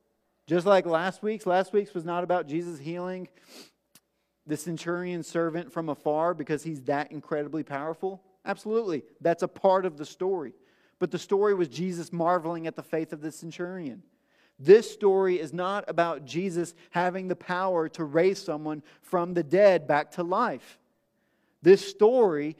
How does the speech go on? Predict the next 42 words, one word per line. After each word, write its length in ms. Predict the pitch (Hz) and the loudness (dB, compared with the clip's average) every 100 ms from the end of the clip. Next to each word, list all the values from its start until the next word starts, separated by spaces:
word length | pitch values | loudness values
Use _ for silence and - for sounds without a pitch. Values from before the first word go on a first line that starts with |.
| _ | _
is 160 | 185 165 | 0 2
about 400 | 151 180 196 170 | 2 2 2 -2
the 60 | |
compassion 760 | 165 - 165 - 196 233 233 240 | -8 -8 -10 -8 -6 -6 -6 -2
of 140 | 233 | -4
Christ 460 | - 180 160 165 - | -2 0 2 0 -4
for 240 | - 170 | -6 -4
the 100 | 180 | -2
mother. 540 | 202 247 277 208 151 113 _ _ _ _ _ _ _ _ _ _ _ | 0 4 4 2 -2 -4 _ _ _ _ _ _ _ _ _ _ _
That's 260 | 170 240 - | 4 4 6
what 200 | 247 240 | 6 6
it's 140 | 240 - | 4 -4
primarily 840 | - 240 233 226 247 269 233 226 | 2 4 4 2 4 4 4 4
about. 580 | 226 190 254 285 165 - _ _ | 2 2 0 -2 -8 -14 _ _
There 160 | 170 226 | 6 6
are 200 | 226 220 | 6 4
other 260 | 175 208 226 | 4 6 6
points 480 | - 247 285 311 - | 4 0 0 -2 -2
to 200 | - 185 | 2 2
it 140 | 202 | 2
that 140 | 190 185 | 0 0
we 100 | 196 | -4
can 180 | 190 | -8
marvel 480 | 185 185 262 208 175 | -2 0 0 -2 -2
at 180 | 156 - - _ | -2 -4 -16 _
and, 220 | 202 190 | -4 -4
and 180 | 185 175 | -4 -6
see 460 | - 240 277 254 | -4 0 2 2
and 140 | - 170 | -2 2
be 100 | 190 | 2
amazed 480 | 175 175 247 269 151 | 2 0 -2 -2 2
by, 240 | 165 160 | 2 2
just 240 | 147 180 | 0 0
like 220 | 214 196 185 | 2 0 0
the 100 | 190 | -2
rest 500 | 151 156 269 311 349 | 2 4 4 4 -2
of 120 | 226 | -2
the 80 | 208 | -4
people 480 | - 185 180 170 - | -4 -8 -6 -6 -8
in 160 | - 196 | -4 0
the 100 | 170 | 0
town 480 | - 185 156 170 | 0 -2 -2 -4